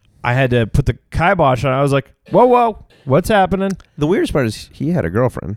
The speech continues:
Speaker 2: Or, sorry, she had a girlfriend.
Speaker 1: Right. Um, but it hadn't, it had very little to do with the fact that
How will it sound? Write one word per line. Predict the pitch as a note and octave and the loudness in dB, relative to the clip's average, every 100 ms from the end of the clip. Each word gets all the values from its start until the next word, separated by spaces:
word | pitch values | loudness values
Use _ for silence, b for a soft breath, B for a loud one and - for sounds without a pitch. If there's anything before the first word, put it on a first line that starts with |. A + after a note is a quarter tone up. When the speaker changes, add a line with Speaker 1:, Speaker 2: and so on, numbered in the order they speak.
| _ - | _ -6
Speaker 2:
Or, | G2+ | -6
sorry, | - D2 D2 | -4 -6 -6
she | - - A#2 | -10 -6 -2
had | F#2 | -2
a | D#2+ | -4
girlfriend. | C2 D3 B2 - _ b b b - | -6 -2 -2 -4 _ b b b -4
Speaker 1:
Right. | D3+ C#3 | 2 2
Um, | B2 A2 _ _ | 2 -4 _ _
but | D3 A#2+ E3+ E3 | -14 0 2 2
it | E3 | 0
hadn't, | E3+ F3+ D3 _ _ | -4 -4 -6 _ _
it | - - - | -12 -10 -8
had | D3+ D#3 | -6 -6
very | D#3 A#3 D#4 | -2 0 0
little | A#3+ A3+ G#3+ F#3+ E3+ - - | 0 0 -2 -4 -16 -18 -12
to | D#3+ | -2
do | F3 E3 | 2 2
with | E3+ _ _ _ _ - | 0 _ _ _ _ -6
the | E3 C#3+ | -4 -2
fact | E3 D#3 C#3+ | -2 -2 -4
that | C3+ | -8